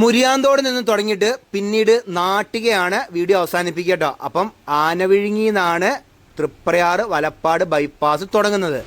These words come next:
ഇവിടെ ഒരു ഭാഗത്ത് മാത്രമേ സർവീസ് റോഡിൻ്റെ പണികൾ പൂർത്തീകരിച്ചിട്ടുള്ളൂ. മറുഭാഗത്ത് കണ്ട നിങ്ങൾ പഴയ റോഡാണ് ഇടത്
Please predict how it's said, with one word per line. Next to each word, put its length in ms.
ഇവിടെ 180
ഒരു 200
ഭാഗത്ത് 440
മാത്രമേ 400
സർവീസ് 460
റോഡിൻ്റെ 320
പണികൾ 280
പൂർത്തീകരിച്ചിട്ടുള്ളൂ. 840
മറുഭാഗത്ത് 720
കണ്ട 220
നിങ്ങൾ 140
പഴയ 320
റോഡാണ് 380
ഇടത് 180